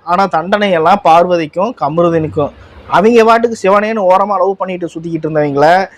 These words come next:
வீ-, வீணா போய் உள்ள பூந்து வா-, வாண்டடா வம்புக்கு இழுத்து அவங்கள வெளியே அனுப்புனது சாண்ட்ரா. ஆனா சாண்ட்ராவை யாரும் தண்டிக்கல. பத்தாவதுக்கு, அஹ், இந்த ரீஎன்ட்ரி கொடுக்கும் பொழுது அதை பா-, அந்த ஒரு சீனை நீங்க பாத்தீங்கன்னா செம காண்டாகும்.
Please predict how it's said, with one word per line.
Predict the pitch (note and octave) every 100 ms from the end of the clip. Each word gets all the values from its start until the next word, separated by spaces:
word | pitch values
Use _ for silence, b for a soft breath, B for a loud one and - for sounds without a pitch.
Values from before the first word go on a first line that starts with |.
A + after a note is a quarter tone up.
| b _
வீ-, | D3+ F3+ E3+ D#3+
வீணா | F#3+ A#3 A#3+
போய் | F#3+ G3
உள்ள | F#3+ F3 G3+
பூந்து | F3+ E3+ E3+ G#3
வா-, | F3+ E3 E3 D3+ _ _
வாண்டடா | C#3 G3 G#3+ A3
வம்புக்கு | F3+ F#3 G#3+ F#3+
இழுத்து | E3+ A3+
அவங்கள | F3+ F3+ F#3
வெளியே | E3+ E3+ G3+
அனுப்புனது | F#3 F3 D#3 G#3+ -
சாண்ட்ரா. | E3+ F#3 E3+
ஆனா | D3 D#3 D#3+
சாண்ட்ராவை | E3 F#3 F#3 F3+
யாரும் | E3+ D#3+ E3+
தண்டிக்கல. | D3+ D#3 D3+ F3+ G#3 B B B -
பத்தாவதுக்கு, | E3 E3+ A3+ G#3+ F#3 _ F3 F#3 G3 _ _ _ _ -
அஹ், | E3 E3
இந்த | D#3+ D#3 D3+ D3
ரீஎன்ட்ரி | E3 A#3 B3 A3
கொடுக்கும் | - G#3 G#3+
பொழுது | F#3+ F#3+ G3
அதை | F3
பா-, | D3+ D#3+ D#3+
அந்த | D#3 D3+
ஒரு | C#3+ C#3
சீனை | - A#3+ A#3
நீங்க | G3+ E3+
பாத்தீங்கன்னா | E3 F3+ F#3 E3+ F3+
செம | - F3 F3+
காண்டாகும். | E3+ F3+ F3 C#3+ D#3